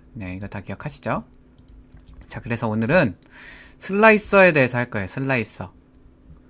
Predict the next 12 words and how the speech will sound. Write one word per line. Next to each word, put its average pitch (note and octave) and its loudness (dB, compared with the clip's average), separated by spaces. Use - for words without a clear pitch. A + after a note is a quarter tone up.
지난번에 D3 0
슬라이서 F3+ 2
삽입에 G3 4
대해서 C#3 0
했는데 B2+ -4
요 A#2+ -2
슬라이서를 E3 -2
조금만 E3+ -4
더 A2+ -6
보도록 G#2 -6
하겠습니다. G2 -8
지금, A#2+ -4